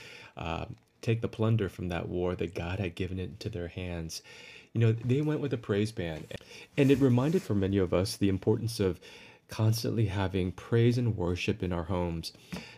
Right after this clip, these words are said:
To that end, I just wanted to show you, uh, what I do at home. I have a little Google Home Mini, as you can see on the screen. Some of you might already have an Alexa. The, the prices have gone down, and some companies are actually even giving them away for free, the previous generation.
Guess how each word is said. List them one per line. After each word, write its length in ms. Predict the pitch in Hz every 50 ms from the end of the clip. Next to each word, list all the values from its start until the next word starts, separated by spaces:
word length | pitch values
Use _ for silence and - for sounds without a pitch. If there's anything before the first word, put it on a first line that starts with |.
| -
To 120 | - 123 110
that 200 | 131 143 156 -
end, 280 | - 123 123 123 117
I 100 | 101 98
just 140 | 104 107 -
wanted 240 | 127 127 117 107 107
to 100 | 104 90
show 200 | - - 95 92
you, 300 | 92 95 98 95 98 - -
uh, 180 | 107 98 90
what 180 | 90 101 104 95
I 200 | 87 92 120 143
do 260 | 117 113 92 85 80
at 80 | 80 82
home. 320 | 98 87 85 87 98 98
I 80 | 95 98
have 220 | 98 110 107 101
a 40 | 101
little 400 | 101 110 107 107 101 98 92 - - - - - -
Google 580 | - 107 98 110 113 117 117 123 113 110 107 95
Home 400 | - - 127 131 131 117 110 104
Mini, 260 | 110 117 143 165 180
as 200 | 147 104 95 87
you 60 | 104
can 120 | 104 123 107
see 160 | 113 120 117
on 100 | 107 101
the 80 | 92 90
screen. 520 | - - - - 104 104 127 151 170 165 - -
Some 200 | - - 120 107
of 100 | 104 95
you 100 | 98 107
might 240 | 104 101 98 101 -
already 280 | - 113 107 98 104 101
have 200 | 95 104 101 101
an 140 | 98 92 - -
Alexa. 720 | 104 95 87 85 92 98 104 110 - - 101 107 135 156 -
The, 300 | - 110 101 104 95 -
the 100 | - -
prices 380 | - - 117 123 147 180 185 170
have 100 | 139 117
gone 240 | - 117 113 110
down, 260 | 104 107 123 139 120 95
and 120 | 90 85
some 160 | - 113 107
companies 500 | 113 - 120 113 113 113 120 117 101 101
are 120 | 98 - -
actually 420 | 95 90 90 - - - - 98 90
even 260 | - 101 98 90 95
giving 320 | 104 101 101 92 104 107 101
them 160 | 98 92 92
away 220 | 87 85 92 90
for 160 | 87 - - 85
free, 420 | - - - 85 85 82 80 80 - _ - - - - - _
the 80 | - 92
previous 420 | - - - 107 98 98 95 -
generation. 640 | - - 92 90 85 85 87 82 82 - 87 87 90